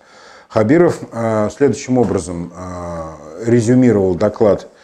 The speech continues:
э, Ахмадуллина, цитирую: «Давайте примем информацию, но мы с вами». Дальше идет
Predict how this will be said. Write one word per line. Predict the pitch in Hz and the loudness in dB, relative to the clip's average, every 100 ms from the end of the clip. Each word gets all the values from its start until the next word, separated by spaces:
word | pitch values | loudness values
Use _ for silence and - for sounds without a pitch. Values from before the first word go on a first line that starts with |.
| - - - - - - | -20 -20 -20 -20 -20 -10
э, | 92 | -4
Ахмадуллина, | 120 - 123 117 113 92 87 80 78 - _ _ _ | -4 0 0 4 2 2 -2 -6 -6 -12 _ _ _
цитирую: | - 117 - 120 95 80 65 - - | -8 -6 2 2 4 2 -2 -8 -18
«Давайте | 78 113 120 151 156 156 139 131 | -2 0 4 4 2 0 2 2
примем | - - - 135 147 107 90 | 0 -8 -4 0 0 0 -4
информацию, | 90 - 101 104 92 82 - 73 67 - _ - | -8 -4 -4 -2 -6 -8 -14 -18 -18 -20 _ -6
но | 107 107 80 - _ _ _ - | -2 0 -2 -8 _ _ _ -4
мы | 107 165 | -2 -2
с | - | 0
вами». | 131 104 80 - _ _ _ _ _ _ _ _ _ - | 0 0 -6 -14 _ _ _ _ _ _ _ _ _ -4
Дальше | 113 123 - 120 - | 0 0 0 -2 -2
идет | 92 87 110 - | -4 -4 -4 -4